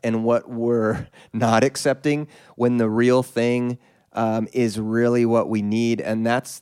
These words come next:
that's what our culture needs. They need an encounter with God. And unless we are seeking the Holy Spirit and we are moving in our gifts with fruit,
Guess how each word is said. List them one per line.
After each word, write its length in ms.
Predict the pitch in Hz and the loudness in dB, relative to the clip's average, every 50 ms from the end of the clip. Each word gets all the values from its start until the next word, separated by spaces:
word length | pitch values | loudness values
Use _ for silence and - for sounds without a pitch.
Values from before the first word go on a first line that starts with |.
| _ _ | _ _
that's 400 | 101 110 113 120 120 135 135 - | -12 -4 -2 -2 -2 -2 -4 -8
what 280 | 127 123 131 131 127 123 | -8 -2 0 0 2 2
our 100 | 120 113 | 0 0
culture 460 | - - - 123 123 - - 123 117 | -2 -4 -4 -4 -4 -4 -4 -4 -2
needs. 300 | 117 117 120 113 101 - | 0 0 0 -2 -4 -4
They 200 | - 117 117 127 | -2 -2 -2 0
need 220 | 127 131 131 135 | -2 -2 -2 -2
an 100 | 131 117 | -2 -2
encounter 560 | 117 104 104 - - 98 107 113 117 117 120 | -2 -4 -6 -8 -8 -6 -4 -4 -2 -2 -2
with 260 | 120 117 110 110 - - | -2 -2 -4 -6 -6 -6
God. 440 | - 107 104 107 113 123 135 147 - - - _ - | -4 -2 0 0 0 -2 -4 -6 -10 -18 -20 _ -8
And 120 | 117 117 117 | -4 -2 0
unless 600 | 113 113 113 113 117 123 135 151 147 - - 131 | 0 0 0 2 2 2 2 0 -2 -6 -8 -6
we 360 | 127 120 127 127 127 123 113 | -4 -2 0 0 0 0 0
are 300 | - 107 113 110 107 110 | 0 0 0 0 -2 -4
seeking 800 | - - - - - 135 131 131 - 135 123 120 117 113 113 110 - | -6 -10 -12 -6 -4 -4 -4 -2 -2 -2 -2 -2 -2 -4 -6 -6 -6
the 120 | - 117 110 | -4 -4 -2
Holy 260 | 113 117 113 110 113 | -2 -2 -2 -2 -4
Spirit 480 | - - - - 110 110 107 110 110 - | -6 -8 -6 -4 -2 0 0 0 -2 -2
and 160 | 110 110 110 | -2 -2 -2
we 120 | 113 113 110 | 0 0 0
are 300 | 107 107 107 107 101 - | 0 0 0 -2 -2 -2
moving 560 | - 113 117 117 123 127 127 123 127 123 123 | -4 -2 0 0 0 0 0 0 0 -2 -2
in 200 | 92 104 113 113 | -2 -2 -2 -2
our 140 | 113 110 110 | -2 -2 -4
gifts 400 | 104 107 117 110 107 - - - | -2 -2 -2 -2 -4 -6 -12 -10
with 300 | - 117 123 135 135 - - _ | -4 -4 -4 -4 -4 -8 -18 _
fruit, 360 | - 117 117 113 110 110 - | -6 -2 -2 0 -2 -2 -4